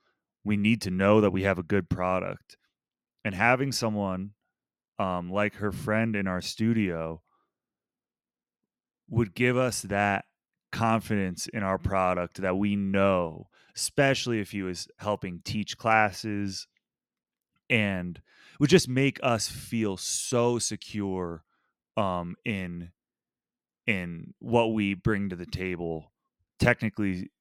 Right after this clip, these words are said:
speaking, as far as operating a pottery studio, um, that we would feel way more confident that we were,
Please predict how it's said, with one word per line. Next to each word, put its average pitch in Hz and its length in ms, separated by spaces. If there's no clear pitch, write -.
speaking, 92 600
as 92 160
far 92 320
as 90 260
operating 92 840
a - 40
pottery 87 460
studio, 87 640
um, 82 360
that 104 180
we 113 120
would 104 220
feel 113 320
way 123 260
more 113 200
confident 95 560
that 90 160
we 98 160
were, 92 320